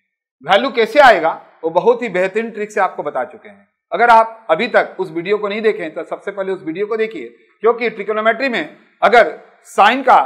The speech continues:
thirty degree का value क्या होता है, cos thirty degree का value क्या होता है, टेन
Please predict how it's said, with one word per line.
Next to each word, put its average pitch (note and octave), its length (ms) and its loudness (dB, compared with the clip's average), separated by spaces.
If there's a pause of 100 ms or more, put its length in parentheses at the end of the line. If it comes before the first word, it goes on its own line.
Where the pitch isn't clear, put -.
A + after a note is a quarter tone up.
(340)
thirty F3 220 -2
degree B3 240 -4
का A#3 120 4
value F#3 260 -2
क्या F3+ 160 -4
होता C#3+ 340 -4
है, C#3+ 60 -4 (140)
cos A3+ 340 -2
thirty A3 200 -4
degree G3+ 240 -8
का G3 120 -6
value D3+ 280 -8
क्या D#3 160 -12
होता C3 300 -10
है, C3 80 -12 (340)
टेन B3+ 260 -4